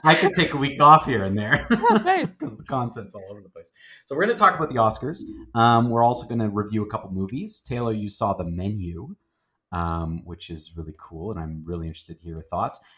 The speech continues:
Speaker 1: And I somehow, w-, after a long, hard battle of trying to find it, I watched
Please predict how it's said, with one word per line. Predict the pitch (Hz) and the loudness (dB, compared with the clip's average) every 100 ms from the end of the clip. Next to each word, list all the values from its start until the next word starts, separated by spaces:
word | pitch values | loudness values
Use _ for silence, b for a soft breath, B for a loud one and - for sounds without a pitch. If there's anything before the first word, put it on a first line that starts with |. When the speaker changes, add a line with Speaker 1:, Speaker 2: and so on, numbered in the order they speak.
| _ | _
Speaker 1:
And | 127 117 - | -2 -2 -2
I | 135 156 180 190 | 0 2 2 -2
somehow, | 185 - 160 156 139 143 135 135 - - | -4 0 0 0 -2 0 0 -2 -8 -16
w-, | - | -6
after | 107 107 - | -4 -4 -6
a | 87 | -10
long, | 87 113 139 147 156 - _ _ _ _ | -8 -4 -2 -2 -4 -10 _ _ _ _
hard | _ 135 139 143 | _ 0 0 0
battle | 123 110 117 123 127 | -2 0 -2 -4 -8
of | - - _ | -10 -18 _
trying | - 113 | -6 -4
to | 120 | -4
find | - 117 120 139 | -6 -4 -4 -6
it, | 131 - | -8 -6
I | 101 | -6
watched | 104 110 110 - | -4 -4 -4 -12